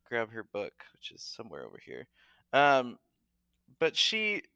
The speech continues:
she recites this argument that, like, s-, there's, like, hopeful ways to give up your life. Uh, you might, which sounds weird, but it's, like, very particular circumstances, like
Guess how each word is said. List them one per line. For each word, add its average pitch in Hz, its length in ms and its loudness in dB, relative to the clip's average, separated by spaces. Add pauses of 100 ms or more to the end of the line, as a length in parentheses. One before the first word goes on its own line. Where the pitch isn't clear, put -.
(140)
she - 220 -6
recites 175 600 -2
this - 380 -8 (100)
argument 113 560 -4
that, - 160 -4
like, 98 220 -8
s-, - 260 -14
there's, 110 300 0
like, 95 200 -8 (500)
hopeful 139 680 -4
ways 143 640 4
to - 120 -12
give 139 240 0
up 143 140 2 (420)
your 143 240 -2
life. 139 600 4 (260)
Uh, 123 460 8
you 127 160 -6
might, 127 380 0 (960)
which - 240 -4
sounds 143 400 8
weird, 151 420 10
but 131 160 4
it's, 135 160 -2
like, 131 160 2
very 135 320 8
particular 127 880 -2
circumstances, 123 1080 -6
like 95 320 -4